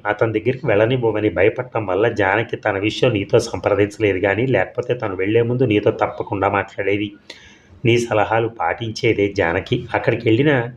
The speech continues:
గట్టిగా నిలబడేటట్టు నువ్వు చేయగలిగేవాడివి, కానీ నీ వల్ల అవేమీ జరగలేదు. మంచి అవకాశం పాడు చేశావు. జానకి వెంకట్రావును వదిలేయాలని, వదిలేయమందని నువ్వు అనుకుని, ఆ అమ్మాయి వదిలేస్తుందని నువ్వు అనుకుని,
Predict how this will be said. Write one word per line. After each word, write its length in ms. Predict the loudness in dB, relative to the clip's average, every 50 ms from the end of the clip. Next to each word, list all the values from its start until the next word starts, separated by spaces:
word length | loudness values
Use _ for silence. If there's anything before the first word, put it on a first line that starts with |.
| -2
గట్టిగా 340 | -2 -2 -2 -4 -2 0 0
నిలబడేటట్టు 680 | 2 2 2 2 2 2 0 0 0 0 0 2 4
నువ్వు 320 | 4 4 4 2 2 2 2
చేయగలిగేవాడివి, 760 | 4 4 4 2 2 0 0 0 0 -2 -2 -2 -4 -6 -8 -12 _ _ _ -6 -2
కానీ 240 | 0 0 0 -2
నీ 180 | -4 -4 -4 -4
వల్ల 460 | -2 0 0 2 2 2 2 0 -2 -8 -8 -4 -4
అవేమీ 480 | -2 0 0 0 0 0 0 0 0
జరగలేదు. 500 | 2 2 2 2 2 4 4 4 2 0 -4 -12 -18 -20 -20 -20 -20 -14 _ -2
మంచి 280 | 0 0 0 0 -2 0
అవకాశం 460 | 0 0 0 0 0 -2 -2 -2 -6 -8
పాడు 300 | -4 -4 -4 -2 -2 -2 -4
చేశావు. 320 | -4 -4 -2 -2 -4 -4 -4 -10 -20 -20 -20 -20 -20 -20 -20 -20 -20 -20 -20 -20 -20 -20 -20 -10 -2 2
జానకి 460 | 2 2 4 2 0 0 4 4 4
వెంకట్రావును 640 | 4 4 2 2 2 2 2 4 2 4 4 2
వదిలేయాలని, 720 | 2 2 0 2 4 4 4 6 4 4 2 2 0 -2 -2 -2
వదిలేయమందని 1000 | -2 0 2 4 4 4 4 4 2 -2 -4 -4 -2 -2 0 0 -2 -2 -2 -6 -14 -20 _ _ _ _ -20 -20 -20 -20 -20 -2 2 4
నువ్వు 140 | 6 6 6
అనుకుని, 600 | 4 4 2 0 0 0 0 0 0 -2 -2 -4 -6 -2 0
ఆ 40 |
అమ్మాయి 560 | 0 0 0 0 -2 0 0 0 -2 -4 -8 -12 _ _ _ 2
వదిలేస్తుందని 880 | 2 4 6 6 6 4 2 -2 -6 -4 -2 -2 0 0 -2 -2 -4 -6 -6 -2
నువ్వు 160 | 0 0 2
అనుకుని, 400 | 2 0 -2 0 0 0 0